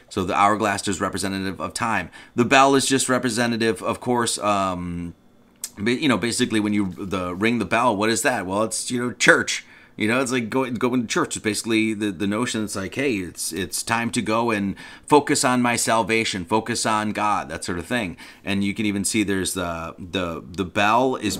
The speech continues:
it's the, the ringer of the bell is going outside of the canvas,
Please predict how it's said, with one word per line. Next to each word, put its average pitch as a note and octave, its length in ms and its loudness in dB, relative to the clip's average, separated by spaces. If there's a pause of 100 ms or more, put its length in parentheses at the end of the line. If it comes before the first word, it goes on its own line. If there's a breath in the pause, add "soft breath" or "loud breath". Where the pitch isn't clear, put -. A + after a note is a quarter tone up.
(100)
it's - 320 -4
the, F2+ 420 -6
the D#2 480 -8
ringer A#2+ 580 2
of G2+ 160 0
the G2+ 80 0
bell A2+ 340 2
is F#2 160 -4
going G#2+ 420 0
outside B2+ 640 2
of A#2 80 -4
the G2+ 80 -2
canvas, C3+ 840 -2